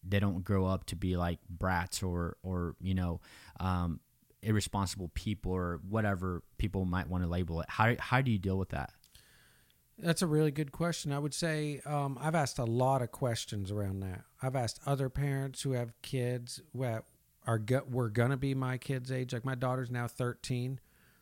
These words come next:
Speaker 2: So I started five, six, seven years ago asking people, like, "What do you do about this? What'd you do about that? When was the first time she got a phone?" Like,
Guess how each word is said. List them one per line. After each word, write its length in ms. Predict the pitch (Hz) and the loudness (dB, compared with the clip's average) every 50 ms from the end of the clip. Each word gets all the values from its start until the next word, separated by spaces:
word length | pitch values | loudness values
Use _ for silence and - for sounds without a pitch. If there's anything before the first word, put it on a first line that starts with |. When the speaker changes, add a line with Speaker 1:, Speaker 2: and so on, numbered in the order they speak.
| _ - | _ -6
Speaker 2:
So 140 | - - 139 | 0 2 4
I 80 | 143 165 | 4 4
started 460 | 165 - - 160 139 131 120 110 - | 2 2 2 2 4 2 2 -2 -2
five, 280 | - 135 127 123 123 - | 0 0 0 2 0 -2
six, 320 | - - 131 117 - - - | -4 -4 -4 -4 -4 -4 -4
seven 260 | - 120 113 113 110 | -2 -2 -2 -2 -2
years 260 | 104 107 113 117 113 | -2 -2 -2 -2 -4
ago 240 | 120 117 110 104 101 | -4 -4 -2 -2 -2
asking 460 | 104 107 107 107 - - - 123 110 | -2 -2 -4 -4 -6 -6 -6 -6 -6
people, 220 | 101 113 107 104 98 | -4 -4 -4 -2 -2
like, 120 | 98 95 | -2 -2
"What 120 | 110 120 | -2 -2
do 40 | 131 | -2
you 80 | 135 131 | -2 -2
do 120 | 131 135 | -2 -2
about 240 | 131 135 131 123 - | -2 -2 -4 -4 -2
this? 240 | 139 117 98 - - | -2 -2 -2 -2 -4
What'd 160 | 110 107 120 | -4 -4 -4
you 60 | 123 | -4
do 100 | 127 127 | -2 -2
about 220 | 123 120 123 123 - | -2 -2 -2 -4 -4
that? 200 | 131 120 104 101 | -4 -4 -4 -4
When 160 | 101 107 113 | -4 -4 -4
was 120 | 117 110 | -4 -6
the 40 | 120 | -6
first 240 | - 127 117 - - | -6 -6 -6 -4 -4
time 120 | 127 120 | -4 -4
she 120 | 113 - - | -4 -4 -4
got 140 | 131 120 | -4 -4
a 40 | 117 | -6
phone?" 360 | - - 135 131 123 117 107 | -4 -4 -4 -2 -2 -2 -2
Like, 260 | 98 95 95 - - | -2 -4 -6 -6 -10